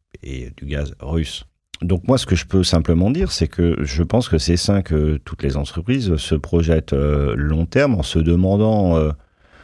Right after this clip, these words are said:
non seulement quelle pourrait être, euh, leur manière de fonctionner dans ce monde beaucoup moins carboné, mais que se passe-t-il si elles ne font rien aujourd'hui, si elles ne réinvestissent pas aujourd'hui ?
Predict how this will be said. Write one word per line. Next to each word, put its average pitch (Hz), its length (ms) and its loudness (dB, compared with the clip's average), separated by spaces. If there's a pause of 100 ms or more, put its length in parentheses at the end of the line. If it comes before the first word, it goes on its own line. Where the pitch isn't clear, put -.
(220)
non 95 180 2
seulement 98 380 2
quelle 80 180 0
pourrait 85 360 0
être, - 260 -6
euh, 73 140 0
leur 73 280 -4
manière 85 300 0
de 80 60 0
fonctionner 82 500 -2
dans 76 160 -4
ce - 180 -6
monde 82 420 0
beaucoup 76 340 -6
moins 78 140 0
carboné, 82 520 -2
mais 127 140 0
que 101 160 0
se 92 160 0
passe-t-il 98 420 -2
si - 140 0
elles 90 80 4
ne 90 100 4
font 90 220 -2
rien 123 140 2
aujourd'hui, 90 520 0
si - 180 -6
elles 80 140 0
ne 80 100 2
réinvestissent 82 680 0
pas 104 140 0
aujourd'hui ? 85 440 0